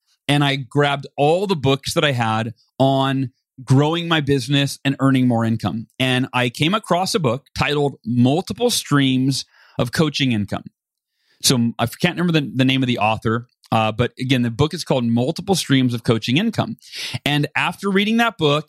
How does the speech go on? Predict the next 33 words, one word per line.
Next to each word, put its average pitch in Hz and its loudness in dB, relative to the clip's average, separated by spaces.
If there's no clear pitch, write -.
and 143 2
aligning 147 0
my 139 2
affirmations 165 0
and 131 2
my 120 2
visualization 127 0
and 139 0
my 98 -2
silence, 185 0
like 127 -2
my 131 2
miracle 156 0
morning 151 2
practices, 151 -2
I 156 2
lo-, 165 0
I 156 0
focused 175 -2
everything 160 0
on 151 2
generating 151 0
income. 135 -2
That 143 0
became 160 -2
my 135 2
number 180 2
one 156 0
priority. 131 0
And 151 2
within 147 2
six - 0
months, 151 -2